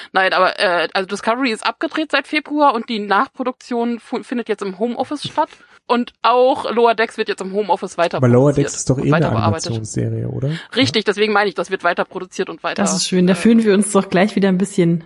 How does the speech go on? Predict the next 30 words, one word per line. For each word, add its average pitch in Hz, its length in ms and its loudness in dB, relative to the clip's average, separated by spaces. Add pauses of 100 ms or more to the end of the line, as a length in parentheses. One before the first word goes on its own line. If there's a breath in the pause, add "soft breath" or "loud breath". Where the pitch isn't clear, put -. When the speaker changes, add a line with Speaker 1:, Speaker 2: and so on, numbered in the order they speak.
Speaker 3:
näher 170 480 4 (100)
den 165 140 2
Produzenten. 190 880 2 (340)
<laughs> 277 300 -2 (100)
Speaker 1:
<laughs> 277 300 0
Im 202 220 -2
Homeoffice. 180 380 -4 (340 loud breath)
Speaker 3:
Ah. 226 440 4 (420 soft breath)
Speaker 1:
Aber 214 240 0
deswegen 208 320 -4
gab's 196 180 0
jetzt 233 100 -4
auch, - 120 -10
glaub 185 200 -4
ich, 185 180 -14
noch 180 220 -8
kein 185 300 -6
festes - 520 -10
Datum. 165 380 -6
Aber 190 180 2
es - 220 -6
hieß 262 320 -4
coming 226 340 -2
soon, 196 480 -8
also 170 500 -4 (460)
irgendwann 247 280 4
im 202 60 0
nächsten 214 240 0
halben 170 200 -2
Jahr. 139 200 -4